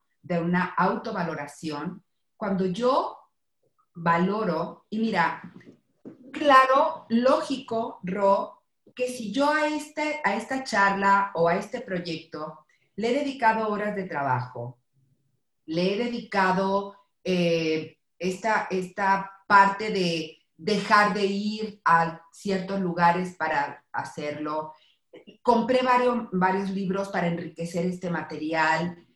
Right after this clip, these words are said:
Le puse todo mi esfuerzo.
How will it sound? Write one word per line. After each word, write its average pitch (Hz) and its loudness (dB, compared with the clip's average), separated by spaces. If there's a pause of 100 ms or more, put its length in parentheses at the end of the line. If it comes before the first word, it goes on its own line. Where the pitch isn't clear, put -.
(280)
Le 220 -2
puse 294 2
todo 254 2
mi 233 0
esfuerzo. 190 -4